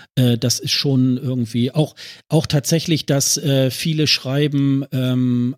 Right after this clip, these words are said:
"Ach, das ist toll, dass Sonja das jetzt macht" und so. Und, äh, das ist ja... Ähm, das ist ja jetzt irgendwie eine tolle Nachfolge und so weiter. Und, ähm, das ist schon, das macht dann schon Spaß. Also, ähm, das, äh, das finde ich,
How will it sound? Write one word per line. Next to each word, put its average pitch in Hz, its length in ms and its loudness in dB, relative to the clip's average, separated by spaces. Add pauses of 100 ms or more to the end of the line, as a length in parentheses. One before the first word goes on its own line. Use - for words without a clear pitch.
"Ach, 151 160 -6
das 143 140 -4
ist - 80 -10
toll, 160 220 0
dass 135 160 -2
Sonja 156 280 0
das 135 220 -4
jetzt 131 200 -2
macht" 131 380 -4
und 123 140 -2
so. 127 340 0
Und, 120 540 -4
äh, 120 260 -2 (640)
das 123 240 0
ist - 240 -2
ja... 120 340 2
Ähm, 113 440 0 (160)
das 113 180 -2
ist - 200 -4
ja 120 80 -2
jetzt 117 280 -2
irgendwie 117 560 -4
eine 113 220 -2
tolle 160 260 0
Nachfolge 135 840 0
und 127 180 -2
so 123 180 -4
weiter. 120 420 -2
Und, 113 280 -2
ähm, 113 400 -2
das 113 200 -4
ist - 100 -10
schon, 131 460 0 (500)
das - 220 2
macht 139 240 0
dann 131 120 2
schon 131 220 0
Spaß. 131 600 0
Also, 117 540 -4
ähm, 117 420 -4
das, - 520 -6
äh, 120 280 -6
das 117 160 -8
finde 127 260 -4
ich, - 280 -12